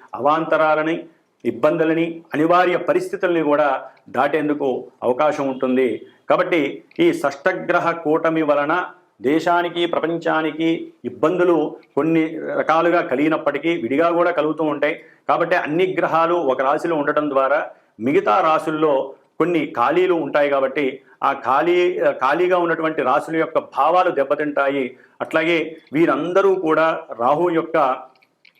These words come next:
అధీనంలో ఉండటం, రాహువు, శని, పూర్వాభాద్ర నక్షత్రం అంటే శుభ నక్షత్రం అయినటువంటి వారున్నటువంటి గ్రో-, ఆ యొక్క రాశి యొక్క అధిష్టాన దేవత అయినటువంటి గురుడు నక్షత్రంలో ఉండటం, ఆ గురుడు మేషరాశి నుంచి వృషభ రాశి అంటే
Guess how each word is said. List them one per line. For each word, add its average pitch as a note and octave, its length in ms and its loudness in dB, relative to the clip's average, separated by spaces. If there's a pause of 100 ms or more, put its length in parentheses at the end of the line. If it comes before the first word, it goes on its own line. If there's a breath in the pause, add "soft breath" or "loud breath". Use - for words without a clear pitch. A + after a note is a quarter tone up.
(320)
అధీనంలో D#3 440 2
ఉండటం, D#3+ 360 -2 (420 soft breath)
రాహువు, F3 640 2
శని, E3+ 340 0
పూర్వాభాద్ర D#3 800 0
నక్షత్రం C#3+ 500 -4 (260 loud breath)
అంటే F3 160 -2
శుభ D3 220 -2
నక్షత్రం E3+ 500 -2
అయినటువంటి D3 680 -2 (220 loud breath)
వారున్నటువంటి E3+ 720 2
గ్రో-, C#3 400 0
ఆ C#3 140 2
యొక్క C3+ 200 -2
రాశి C3+ 400 -2
యొక్క E3+ 200 0
అధిష్టాన D#3+ 460 -2
దేవత D3 220 -2
అయినటువంటి C#3+ 580 -2 (280 loud breath)
గురుడు D3 300 2
నక్షత్రంలో D3 560 -2
ఉండటం, C#3+ 300 0 (420 soft breath)
ఆ C#3+ 100 2
గురుడు E3 600 0 (300 soft breath)
మేషరాశి F3+ 560 0
నుంచి E3+ 260 -2
వృషభ D#3+ 320 -2
రాశి C#3+ 360 -2
అంటే D#3 260 -2